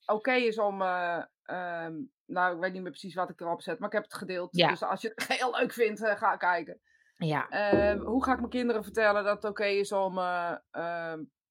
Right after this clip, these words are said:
Speaker 1: eh, buitenland zo te weren? In die tijd was die Mexicaanse, eh, eh, hoe heet het, muur wilde die bouwen.
Speaker 2: Ja.
Speaker 1: Wat was er nog meer? Hij was echt heel stellig en negatief. Hoe ga ik me, hoe ga ik mijn kinderen vertellen dat dit een wereldleider is?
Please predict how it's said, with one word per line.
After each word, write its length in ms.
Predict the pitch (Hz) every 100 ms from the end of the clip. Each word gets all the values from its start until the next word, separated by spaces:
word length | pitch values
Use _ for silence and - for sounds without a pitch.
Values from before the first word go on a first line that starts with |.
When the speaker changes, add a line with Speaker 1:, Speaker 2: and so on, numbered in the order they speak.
| _ _
Speaker 1:
eh, 200 | - 185
buitenland 480 | 185 202 220 220 202
zo 140 | 220
te 100 | 208
weren? 460 | 196 220 247 240 220
In 100 | 202
die 100 | 190
tijd 200 | 202 196
was 100 | 185
die 100 | 214
Mexicaanse, 1000 | 214 - 202 202 196 - 190 180 175 170 - _ _ _ _ _
eh, 180 | 147 170 165 _
eh, 100 | - 147 143 135
hoe 160 | 175 202
heet 100 | 214
het, 100 | 226
muur 220 | 220 233
wilde 220 | 233 226
die 120 | 220
bouwen. 400 | 190 196 202 208
Speaker 2:
Ja. 240 | 175 160 -
Speaker 1:
Wat 80 | 160
was 160 | 208 233
er 60 |
nog 100 | 214
meer? 160 | 214 226
Hij 80 | 196
was 120 | 220
echt 140 | -
heel 200 | 220 269
stellig 420 | 262 - 240 254
en 80 | 240
negatief. 400 | 220 226 214 233
Hoe 140 | 196 311
ga 80 | 359
ik 60 |
me, 120 | 269
hoe 180 | 254 370
ga 100 | 359
ik 80 | 349
mijn 120 | 262
kinderen 360 | - 349 359 311
vertellen 440 | 240 254 285 440 - - _
dat 160 | 196 -
dit 200 | 311 294
een 80 |
wereldleider 600 | 254 311 311 220 151 151 -
is? 280 | - -